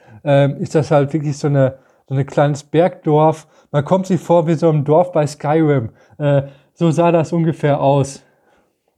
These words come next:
Wenn man, ich bin da spät abends hingekommen, bin ich da angekommen und dann sieht man halt, wie,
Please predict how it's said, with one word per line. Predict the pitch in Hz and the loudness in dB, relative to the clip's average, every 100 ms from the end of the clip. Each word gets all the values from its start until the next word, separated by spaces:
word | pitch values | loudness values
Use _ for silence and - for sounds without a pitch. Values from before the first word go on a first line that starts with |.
| _ _ _ | _ _ _
Wenn | 143 | 0
man, | 156 165 175 190 | 2 2 -2 -10
ich | - | -6
bin | 160 | -2
da | 156 | -2
spät | - 170 170 | 0 0 2
abends | 139 135 - | 0 0 -2
hingekommen, | 170 175 139 151 160 165 - _ | -2 -2 0 0 0 -4 -10 _
bin | 127 139 | -4 -2
ich | |
da | 143 | -2
angekommen | 143 147 143 - 147 147 | -4 -2 -2 0 0 0
und | 143 131 | -2 0
dann | 135 131 - _ _ _ _ | 0 0 -6 _ _ _ _
sieht | - 139 160 | -12 -8 -2
man | 170 151 | 0 2
halt, | 160 156 - | 0 -2 -4
wie, | 165 156 139 | 0 2 0